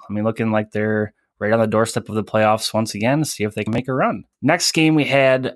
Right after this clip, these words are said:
a Jaguars victory over the Dolphins, seventeen to seven. We had a Patriots victory over the Bills, bringing the Patriots up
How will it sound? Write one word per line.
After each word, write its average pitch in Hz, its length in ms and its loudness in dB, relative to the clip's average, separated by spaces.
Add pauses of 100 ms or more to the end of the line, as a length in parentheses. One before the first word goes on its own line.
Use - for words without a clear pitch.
(140)
a 113 540 0
Jaguars 135 680 2
victory 117 380 -2
over 107 200 0
the 107 60 0
Dolphins, 101 560 -4
seventeen 101 480 -6
to 90 80 -8
seven. 160 640 0 (800)
We 110 80 -2
had 110 180 2
a 104 80 0
Patriots 135 540 0
victory 123 500 0
over 107 720 0
the 98 420 -8
Bills, 127 640 0
bringing 110 280 -2
the 95 80 -6
Patriots 107 480 -4
up 98 180 -8